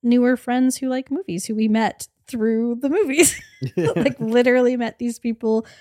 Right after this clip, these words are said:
Speaker 1: through the fact that we all use Letterboxd and all go to Metro Cinema,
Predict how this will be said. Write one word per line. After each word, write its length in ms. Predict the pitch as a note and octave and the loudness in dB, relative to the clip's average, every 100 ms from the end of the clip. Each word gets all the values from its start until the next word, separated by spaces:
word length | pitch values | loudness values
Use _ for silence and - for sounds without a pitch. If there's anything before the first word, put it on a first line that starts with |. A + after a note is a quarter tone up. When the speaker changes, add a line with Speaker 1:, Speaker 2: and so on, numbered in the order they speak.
| _ _ _ | _ _ _
Speaker 1:
through 200 | - A3 | -4 -2
the 80 | G#3+ | 0
fact 360 | G#3+ G#3 G#3+ - | -2 -2 -4 -4
that 120 | G3+ | -4
we 140 | G#3+ G#3 | 0 0
all 160 | G3+ | 0
use 180 | G#3 G#3 | 0 -2
Letterboxd 640 | F#3 G3 G3 G3 G#3+ - | -4 -4 -2 -2 -4 -6
and 100 | G#3+ | -8
all 200 | G3 F#3+ | -4 -4
go 120 | G#3+ G3+ | -4 -4
to 60 | |
Metro 260 | G3+ G#3+ G#3+ | -4 -4 -6
Cinema, 320 | - C#4+ A#3 | -6 -6 -4